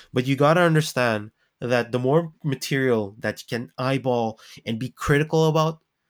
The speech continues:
that's when you get better. And that's something that I had to hard learn, uh, when I started up, taking photographies at events and everything. And, uh, and slowly but surely, my twenty result pictures that I post means more to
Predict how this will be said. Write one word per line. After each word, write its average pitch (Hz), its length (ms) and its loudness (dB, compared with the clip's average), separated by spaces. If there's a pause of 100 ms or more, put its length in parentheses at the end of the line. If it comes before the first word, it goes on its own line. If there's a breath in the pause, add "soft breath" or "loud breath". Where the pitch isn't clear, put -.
(340)
that's 120 360 -4
when 113 180 -2
you 113 60 -4
get 107 240 -4
better. 80 320 -8 (1200)
And 120 100 -2
that's 147 240 0
something 151 300 -2
that 127 100 2
I 120 40 2
had 127 160 -2
to 127 80 -10
hard 113 340 -4
learn, 113 360 -4 (580 loud breath)
uh, 101 400 0
when 104 220 -2
I 110 60 0
started 110 380 -2
up, 110 300 -2 (420)
taking 113 300 -6
photographies 104 640 -4
at 104 140 -2
events 101 380 -6
and 110 80 -6
everything. 151 520 -8
And, 110 100 -6
uh, 104 240 -4
and 110 300 -8
slowly 143 400 0
but 135 140 -2
surely, 143 520 -2 (440)
my 120 120 0
twenty 147 360 0
result 123 420 0
pictures 151 380 -6
that 127 80 -2
I 120 60 -2
post 143 380 -4 (200 soft breath)
means 127 280 -2
more 127 280 4
to 143 280 -4